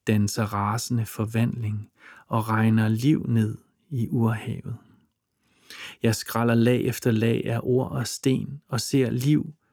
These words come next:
ramme jordens overflade længe efter, at menneskene er døde. Det har så længe været på vej gennem universets tyste rum. Jeg ser celler og bakterier og svampe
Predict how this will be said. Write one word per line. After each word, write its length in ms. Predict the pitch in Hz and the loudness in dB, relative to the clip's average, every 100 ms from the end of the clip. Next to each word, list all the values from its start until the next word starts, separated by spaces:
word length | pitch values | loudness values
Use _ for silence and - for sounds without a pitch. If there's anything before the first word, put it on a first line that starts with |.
| _ _ _ | _ _ _
ramme 400 | - 110 117 131 | -4 2 4 4
jordens 560 | 123 123 127 127 117 - | 4 2 2 0 -2 -4
overflade 800 | - 117 127 139 - 117 110 107 | -2 0 2 0 -2 0 0 0
længe 520 | 110 120 143 160 - | 2 4 6 4 0
efter, 440 | 120 107 - 117 120 | -6 -6 -10 -12 -10
at 180 | 117 117 | -6 0
menneskene 580 | 113 110 120 - - | 4 4 2 -4 -8
er 100 | 117 | -8
døde. 440 | 113 - 104 110 131 _ _ _ _ _ _ _ _ - - - - - _ _ | -8 -4 -4 -4 -10 _ _ _ _ _ _ _ _ -18 -18 -18 -20 -20 _ _
Det 100 | 113 | 2
har 180 | 101 - | 2 -4
så 160 | - 113 | -2 0
længe 440 | 101 98 104 107 | 2 2 2 0
været 240 | 107 104 | 0 -2
på 180 | - 120 | -2 -4
vej 380 | 110 107 101 - | -2 -4 -4 -10
gennem 520 | - 120 110 113 113 - | -4 -2 0 0 -4 -4
universets 1160 | 127 113 107 110 107 110 - - - - - - | 0 0 0 0 -2 -4 -6 -10 -10 -10 -10 -10
tyste 540 | - 120 - - - | -6 -6 -6 -8 -8
rum. 320 | 110 110 113 - _ _ _ _ _ - - - | -6 -4 -4 -8 _ _ _ _ _ -18 -18 0
Jeg 120 | 127 117 | 2 2
ser 240 | - 127 | 4 2
celler 580 | 120 - 139 131 139 139 - _ _ | 0 0 2 2 0 -8 -16 _ _
og 180 | 131 | -2
bakterier 840 | - 120 - - - - 113 - - _ _ - _ | 0 -2 -4 -2 -2 0 -8 -12 -20 _ _ -20 _
og 120 | - 113 | -4 -4
svampe 760 | - 120 120 110 123 139 | -4 -2 0 2 0 -2